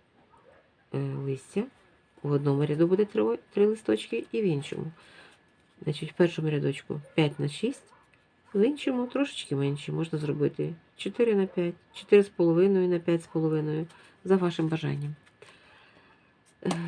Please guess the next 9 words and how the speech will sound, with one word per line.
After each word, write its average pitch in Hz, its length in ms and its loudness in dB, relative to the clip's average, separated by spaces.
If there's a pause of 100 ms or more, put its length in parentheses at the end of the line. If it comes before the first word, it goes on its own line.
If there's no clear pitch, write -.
(500)
потім 233 320 -2
з - 60 -16
кожної 165 540 0
заготовочки 233 760 -2
ми 196 280 0
вирізаємо, 165 840 -2 (2500)
обрізаємо 165 640 -4
тут 170 160 -6
краї. 143 560 -6